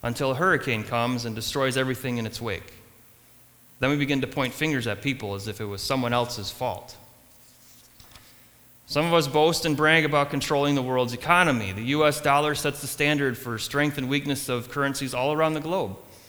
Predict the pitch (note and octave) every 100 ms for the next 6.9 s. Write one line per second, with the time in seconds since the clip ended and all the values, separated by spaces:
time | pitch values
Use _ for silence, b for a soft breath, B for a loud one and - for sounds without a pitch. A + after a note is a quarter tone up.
0 | B B B B - C#3 D3+ - D#3+ D#3
1 | D#3 C#3+ D#3 C#3+ D3 C#3 C3 C3+ C3+ C3+
2 | C3+ C3 A#2 B2+ B2+ B2+ B2 B2 C3 C#3
3 | C#3 A#2+ A2 A#2 A#2 B2 A#2+ A#2 A2+ A2
4 | A#2 C#3+ C#3+ C#3 A#2+ - C3 A#2 G2 F#2+
5 | - B - A#2 A#2+ C#3 C3 A2 G2 -
6 | G#2+ G#2+ A2+ G#2+ A2 G#2 - - -